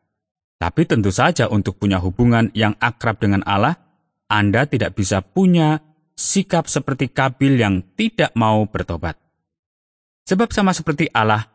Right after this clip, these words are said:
ingin Kabil bertobat. Sampai hari ini Allah menyuruh semua orang untuk bertobat, yaitu untuk percaya kepada sabdanya dan meninggalkan cara hidup yang jahat dan sesat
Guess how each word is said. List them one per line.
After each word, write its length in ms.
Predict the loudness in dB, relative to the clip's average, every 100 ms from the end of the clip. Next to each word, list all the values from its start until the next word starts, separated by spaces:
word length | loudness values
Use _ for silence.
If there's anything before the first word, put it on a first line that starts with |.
| _ _ _ _ _
ingin 400 | 4 6 6 4
Kabil 320 | 2 0 0
bertobat. 500 | -2 -2 -4 -4 -8 -10 _ _ _ _ _ _ _
Sampai 380 | -4 0 2 2
hari 200 | 2 2
ini 160 | 2 0
Allah 240 | 2 0 2
menyuruh 380 | 2 4 2
semua 320 | 0 0 0 2
orang 260 | 0 0 -2
untuk 240 | -4 -4
bertobat, 560 | -2 -2 0 0 -2 -4 _ _ _ _
yaitu 380 | 2 2 4 0
untuk 320 | 2 0 -2
percaya 480 | -6 -2 0 2 0
kepada 320 | -2 -2 0
sabdanya 800 | 0 -4 0 0 2 4 2 -2 _ _
dan 240 | _ 2 4
meninggalkan 560 | 4 4 2 2 0
cara 240 | 0 2 2
hidup 320 | 0 -2 -2
yang 160 | 0 0
jahat 480 | 0 0 0 -2 -6 _ _ _
dan 240 | 0 0 0
sesat 420 | -2 -2 0 -2